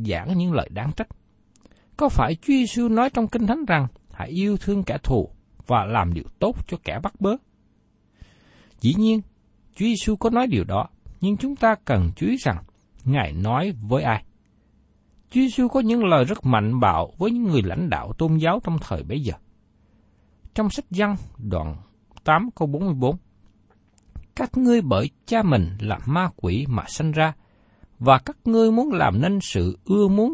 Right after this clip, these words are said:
của cha mình. Dù lúc ban đầu nó là kẻ giết người, chẳng bền giữ được lẽ thật, vì không có lẽ thật trong nó đâu. Khi nó nói dối, thì nó nói theo tánh riêng mình, vì nó vốn là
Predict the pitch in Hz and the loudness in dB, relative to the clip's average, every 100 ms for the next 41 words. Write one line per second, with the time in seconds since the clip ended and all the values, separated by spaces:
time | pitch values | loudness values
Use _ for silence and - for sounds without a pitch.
0 | - 101 104 190 156 80 - - _ _ | -4 -6 -2 0 2 0 -4 -20 _ _
1 | _ _ _ _ _ 170 170 294 - 240 | _ _ _ _ _ 4 4 2 0 2
2 | 202 139 - - _ - 131 202 254 110 | 4 2 0 -6 _ -4 2 2 2 -2
3 | - 85 104 143 294 151 139 120 - - | -4 -4 -4 -4 -2 4 4 4 -2 -20
4 | _ _ - 101 180 175 135 98 82 87 | _ _ -4 -2 0 2 2 2 -2 -4
5 | 90 160 107 - 92 - - _ _ _ | -4 -2 -4 -4 -6 -6 -8 _ _ _
6 | _ - 131 110 - 214 233 214 - - | _ 0 0 0 -2 -2 0 0 0 -4
7 | - - - 175 170 190 175 - _ _ | -14 -10 -2 2 2 2 0 -2 _ _
8 | _ _ _ _ - - 240 226 233 262 | _ _ _ _ -18 -2 0 4 4 4
9 | 262 240 214 220 302 - - - - 87 | 4 2 4 2 2 -6 -18 -8 -2 0
10 | 101 156 175 202 262 - 190 - 254 214 | 2 2 2 0 -2 -4 -4 -4 -2 -2
11 | 214 156 92 - - _ _ _ _ _ | 2 2 0 -4 -20 _ _ _ _ _
12 | - 139 87 113 151 156 196 294 277 107 | -2 0 2 0 -2 0 0 0 -2 -4